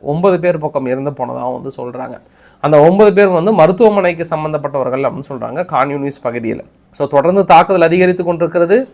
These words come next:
பிணைய கைதிகளோட வீடியோ பதிவுகள் வெளியிட்டிருக்கிறார்கள். அங்க சம்பவம் ரொம்ப சூடா இருக்கு. அப்ப மறுபடியும் அங்க லெபனானும் சரி, இந்த பக்கம் ஹமாஸும் சரி, ஒரு heart of the topic அப்படின்னு கூட எடுத்துக்கலாம் நம்ம. So, ஜெலன்ஸ்கி அவர்கள் என்ன சொல்லியிருக்கிறாருன்னா, அவங்க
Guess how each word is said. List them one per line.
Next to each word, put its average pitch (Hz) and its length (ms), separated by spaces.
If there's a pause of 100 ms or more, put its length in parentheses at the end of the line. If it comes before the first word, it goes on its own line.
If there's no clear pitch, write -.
(720)
பிணைய 208 220
கைதிகளோட 202 480
வீடியோ 196 280
பதிவுகள் 196 460
வெளியிட்டிருக்கிறார்கள். 180 840
அங்க 151 180
சம்பவம் 190 380
ரொம்ப 170 280
சூடா 175 220
இருக்கு. 120 340
அப்ப 139 220
மறுபடியும் 175 540 (240)
அங்க 123 220
லெபனானும் 180 480
சரி, 185 240
இந்த 170 180
பக்கம் 147 320
ஹமாஸும் 156 440
சரி, 123 300 (680)
ஒரு 185 160
heart 160 280
of 170 160
the 170 60
topic 139 220
அப்படின்னு 131 340
கூட 131 180
எடுத்துக்கலாம் 123 440
நம்ம. 117 220 (560)
So, 185 200
ஜெலன்ஸ்கி 254 440
அவர்கள் 208 400
என்ன 185 140
சொல்லியிருக்கிறாருன்னா, 156 840
அவங்க 131 460